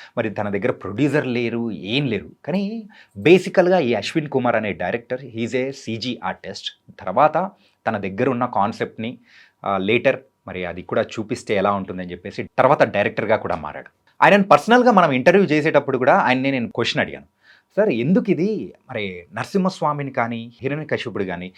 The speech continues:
వీళ్ళందరినీ ఒక క్యారెక్టర్స్ తీసుకొని వాళ్ళని మనం చూపించొచ్చు కదా, so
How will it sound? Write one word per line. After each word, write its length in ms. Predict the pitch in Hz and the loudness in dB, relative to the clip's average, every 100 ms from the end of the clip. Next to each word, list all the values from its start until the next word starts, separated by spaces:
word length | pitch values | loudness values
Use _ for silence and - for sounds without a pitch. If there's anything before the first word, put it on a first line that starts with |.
| - - | -20 -12
వీళ్ళందరినీ 640 | 180 190 190 240 226 220 247 | 0 2 4 2 2 0 -4
ఒక 200 | - 180 | -4 -2
క్యారెక్టర్స్ 680 | 165 156 202 - 214 - | 2 4 4 2 -2 -2
తీసుకొని 480 | 160 180 - 190 180 | -6 -6 -2 -2 -2
వాళ్ళని 640 | 165 127 143 156 151 190 185 - - | -2 -2 0 0 -2 -6 -8 -14 -6
మనం 120 | 156 175 | -2 -2
చూపించొచ్చు 600 | - 190 202 196 - - | 0 0 0 0 -2 -2
కదా, 360 | 113 120 104 - _ _ | 2 2 2 -2 _ _
so 80 | 185 | -2